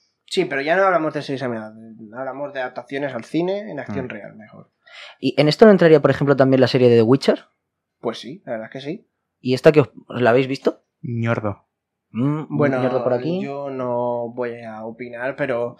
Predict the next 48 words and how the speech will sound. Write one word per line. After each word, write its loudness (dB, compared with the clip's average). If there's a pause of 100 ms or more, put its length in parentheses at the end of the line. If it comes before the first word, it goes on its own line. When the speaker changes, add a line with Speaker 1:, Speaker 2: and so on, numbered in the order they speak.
Speaker 3:
Thor, 6
si -2
lo 8
Speaker 1:
porque 8
Speaker 3:
ve, 6
se -2
Speaker 1:
yo, 10
yo 8
Speaker 3:
desmaya. 6
Speaker 1:
no, -2
yo 8
no 4
lo 8
vi, -4
yo 2
no 4
lo 6
vi, 4
porque -4
yo -2
ya 6
sabía 2
que -6
iba 0
a -8
ser -4
mala, -2
o -4
sea, -6
no. -6 (1300)
Bueno, -12
no, -14
no, -20
no -20
quise -14 (240)
ni -6
verla. 0 (240)
Pero 4
por 0
lo 0
que 2
he -2
visto 0
por 2
encima, -2
bueno, -14
pues -20
es, -20